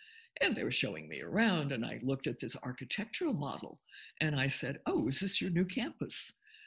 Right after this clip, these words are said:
And they said, "No, that's just our software campus." It was enor-, it was enormous. No,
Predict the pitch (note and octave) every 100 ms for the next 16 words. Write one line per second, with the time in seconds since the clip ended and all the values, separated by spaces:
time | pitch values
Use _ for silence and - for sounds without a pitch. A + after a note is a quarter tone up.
0 | - _ - F3+ F3+ F3 - D#3 D#3 _
1 | _ - A3+ B3+ G3 B3+ D#4+ - _ _
2 | _ - F#3 A3 A3 A3 - - - _
3 | _ _ - A3 G#3 - F3+ - F#3+ F#3
4 | - A#2+ A2 - A#2 A#2+ - - - -
5 | _ _ _ _ _ _ _ - D#4+ C4+
6 | C#4+ D4 D4 D#4+ E4+ E4 - D4 D#4+ D#4+
7 | D4+ D#4 E4 E4+ C#4 C3 C3 - - -
8 | - - G3+